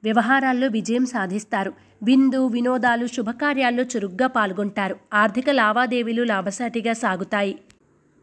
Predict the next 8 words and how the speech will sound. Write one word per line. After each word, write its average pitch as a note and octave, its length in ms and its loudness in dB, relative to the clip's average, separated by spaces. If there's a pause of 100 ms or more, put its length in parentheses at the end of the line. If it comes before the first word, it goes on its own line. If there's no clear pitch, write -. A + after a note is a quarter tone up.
మేషరాశివారు A#3+ 840 2
నాగసింధూరాన్ని A3 920 -2
ధరించడం, G#3 560 -2
శ్రీ C4+ 160 -2
కాలభైరవ A3 600 -2
అష్టకాన్ని B3+ 540 0
పఠించడం G#3 640 0
శుభదాయకం. F#3+ 760 -2